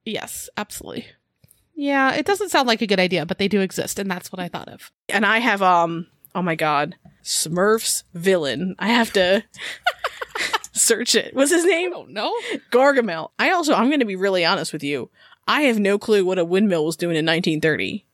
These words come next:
Speaker 1: I've been looking at a lot of old Victoria, you know, like, cheap old houses on
Speaker 2: Mm-hmm.
Speaker 1: Instagram. That's, like,
Speaker 2: Yeah.
Speaker 1: when they post, I'm all about it.
Speaker 2: Amanda's new addiction.
Speaker 1: It, it's been my addiction for a long time. Every time I see 'em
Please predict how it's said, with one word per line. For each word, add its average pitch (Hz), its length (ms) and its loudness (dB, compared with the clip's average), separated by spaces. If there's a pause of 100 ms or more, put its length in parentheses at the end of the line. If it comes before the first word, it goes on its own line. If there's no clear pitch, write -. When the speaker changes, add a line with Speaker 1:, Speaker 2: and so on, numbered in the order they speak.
(560)
Speaker 1:
I've 247 80 2
been 285 100 2
looking 294 280 2
at 247 80 4
a 220 40 2
lot 202 280 0
of 190 140 -4
old 185 280 0
Victoria, - 440 -2
you 254 100 2
know, 320 120 6
like, 277 140 4
cheap 220 280 -2
old 202 160 0
houses 202 640 -4
on 190 480 0 (460)
Speaker 2:
Mm-hmm. 185 320 0 (340)
Speaker 1:
Instagram. 214 680 0 (260)
That's, 202 260 0
like, 185 300 0 (580)
Speaker 2:
Yeah. 254 260 2 (260)
Speaker 1:
when 208 160 0
they 214 160 4
post, - 460 0
I'm - 160 -10 (100)
all 208 180 4
about 185 280 0
it. 101 200 -6 (420)
Speaker 2:
Amanda's 196 380 2
new 185 120 6
addiction. 175 600 2 (240)
Speaker 1:
It, - 160 2
it's - 180 2
been 226 200 0
my 196 120 2
addiction 190 460 -6
for 190 80 -6
a 185 60 -2
long 185 240 -4
time. 190 320 -8 (400)
Every 240 180 2
time 254 160 0
I 247 80 2
see 233 200 0
'em 220 140 2